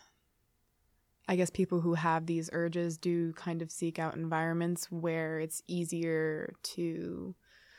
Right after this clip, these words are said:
I guess,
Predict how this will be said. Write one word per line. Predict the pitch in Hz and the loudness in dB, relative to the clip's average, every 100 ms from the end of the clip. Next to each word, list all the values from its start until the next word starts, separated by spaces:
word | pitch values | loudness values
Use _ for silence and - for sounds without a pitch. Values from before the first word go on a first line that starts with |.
| - - - - - - - - - _ - - - - - _ _ _ _ _ 190 | -20 -20 -16 -16 -16 -20 -20 -20 -20 _ -14 -10 -10 -12 -20 _ _ _ _ _ 0
I | |
guess, | 175 170 - | 2 2 0